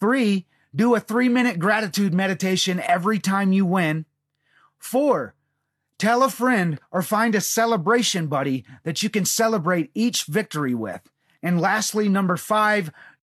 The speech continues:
join the Mind Body Alliance WhatsApp group so we can celebrate with you by going to dan wilkes dot com forward slash WhatsApp. Well, that's what I have for today's episode.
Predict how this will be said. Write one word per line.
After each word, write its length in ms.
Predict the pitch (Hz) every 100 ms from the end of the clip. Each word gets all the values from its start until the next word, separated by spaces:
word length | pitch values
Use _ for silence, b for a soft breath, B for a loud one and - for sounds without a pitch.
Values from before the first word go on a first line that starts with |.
| _ 135
join 280 | 202 233
the 80 | 233
Mind 340 | 214 220 226 208
Body 240 | 214 214
Alliance 440 | 208 202 196 196
WhatsApp 560 | 160 214 226 208 170 165
group 340 | 151 170 170 _ B B B B
so 180 | 208
we 140 | 185 220
can 160 | 220
celebrate 640 | - 226 208 185 185 185 160
with 260 | 190 190
you 340 | 143 147 139 - B -
by 140 | 170
going 320 | 151 180 180
to 100 | 160
dan 360 | 139 175 190 180
wilkes 360 | 202 185 -
dot 320 | - 180 180 -
com 460 | 185 175 143 127 - b _ -
forward 420 | 175 170 170 151
slash 600 | - 156 143 131 - - _ -
WhatsApp. 480 | 170 156 147 104 - _ _ _ _ _ _ _ _ _ _ _ -
Well, 340 | 208 214 - -
that's 280 | 165 196 208
what 140 | 233
I 80 | 190
have 300 | 190 208 202
for 80 | 196
today's 360 | 165 196 180
episode. 680 | 180 202 214 - 214 214